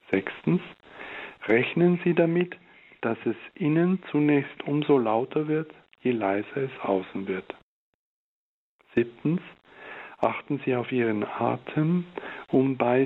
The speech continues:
sich zu sein. Atmen Sie die Stille ein und alles Belastende aus.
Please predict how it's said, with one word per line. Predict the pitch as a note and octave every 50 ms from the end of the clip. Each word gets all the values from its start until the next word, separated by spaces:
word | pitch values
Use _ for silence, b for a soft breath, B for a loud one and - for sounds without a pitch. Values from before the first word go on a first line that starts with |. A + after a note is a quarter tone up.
| C3 -
sich | A2+ G#2 - - - -
zu | - - - -
sein. | F#2+ F#2+ F#2+ F#2 F#2 F#2+ - _ _ _ _ _ _ _ B B B B B B
Atmen | - G#2+ A2+ B2 B2 - - D#3 D#3 D#3 D3+ D3+ -
Sie | C3+
die | B2+ - A2+ G2+
Stille | - - - - B2+ B2 A#2 G#2+ G#2+ G#2 - -
ein | - A2+ A2 A2+ B2 C#3+ D#3 F3 F3+ F#3 B B B B B B B B B
und | - A2 G#2
alles | G#2+ A2 A2+ B2 A#2+ -
Belastende | - - G#2 G#2 G2 G2 G2+ G#2 - - - - A2 A2 A2 G#2+ G2+
aus. | G#2 G2+ G2+ G2 F#2+